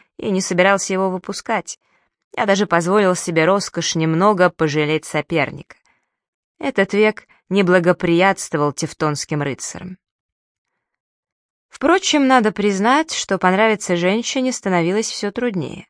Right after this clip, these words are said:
Америка была уже открыта, источники Нила тоже, Линдберг совершил перелёт через Атлантический океан, и Ли Мэлори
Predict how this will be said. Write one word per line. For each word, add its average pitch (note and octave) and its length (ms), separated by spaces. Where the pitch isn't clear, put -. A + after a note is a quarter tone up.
Америка F3 440
была D3 200
уже C#3 200
открыта, G#3 560
источники F3 560
Нила D#3+ 360
тоже, G#3+ 460
Линдберг G3+ 560
совершил D#3+ 460
перелёт F3+ 440
через E3+ 260
Атлантический D#3+ 840
океан, G#3+ 440
и F3 140
Ли E3 160
Мэлори F#3+ 520